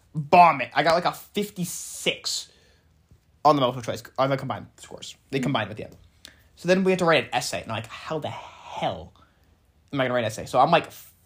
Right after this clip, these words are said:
Speaker 1: fifteen. Sixteen?
Speaker 2: Mm-hmm.
Speaker 1: Fifteen. Right?
Speaker 2: Go, sophomore year?
Speaker 1: Yeah.
Speaker 2: Yeah.
Speaker 1: I was fifteen the whole year.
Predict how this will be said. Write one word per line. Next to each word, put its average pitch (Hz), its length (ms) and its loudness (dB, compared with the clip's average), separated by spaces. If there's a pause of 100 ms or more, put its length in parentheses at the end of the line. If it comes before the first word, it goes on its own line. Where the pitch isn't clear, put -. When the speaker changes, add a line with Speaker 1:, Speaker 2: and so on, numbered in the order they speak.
(160)
Speaker 1:
fifteen. 139 560 0 (340)
Sixteen? 208 480 -10 (160)
Speaker 2:
Mm-hmm. 240 240 -10 (1500)
Speaker 1:
Fifteen. 147 400 -8 (1300)
Right? 143 120 -10
Speaker 2:
Go, 208 240 -12
sophomore 226 340 -16
year? 294 160 -18 (220)
Speaker 1:
Yeah. - 80 -16 (180)
Speaker 2:
Yeah. - 100 -20 (140)
Speaker 1:
I 123 60 -2
was 131 100 -6
fifteen - 300 -14
the 139 60 -16
whole 139 120 -4
year. - 140 -14